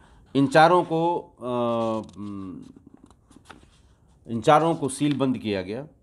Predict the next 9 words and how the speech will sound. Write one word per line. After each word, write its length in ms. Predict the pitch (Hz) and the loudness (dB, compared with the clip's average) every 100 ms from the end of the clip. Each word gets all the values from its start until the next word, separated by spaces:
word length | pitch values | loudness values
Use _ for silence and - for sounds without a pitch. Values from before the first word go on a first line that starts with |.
| _ _ _ _ _ _ 120 | _ _ _ _ _ _ 0
और 280 | 127 131 | 2 2
फिर 480 | - - - 165 175 | -2 -14 -2 -2 -2
इनको 460 | - 127 - 135 170 156 _ _ _ _ _ _ | -2 -4 0 -2 -2 -8 _ _ _ _ _ _
पोस्टमार्टम 500 | 123 120 135 131 113 | -10 -8 -4 -4 -4
के 120 | 92 92 | -8 -10
लिए 200 | 95 110 | -10 -4
भेज 240 | 120 104 | -2 -2
दिया 220 | 87 78 | -6 -12
गया। 160 | 67 | -14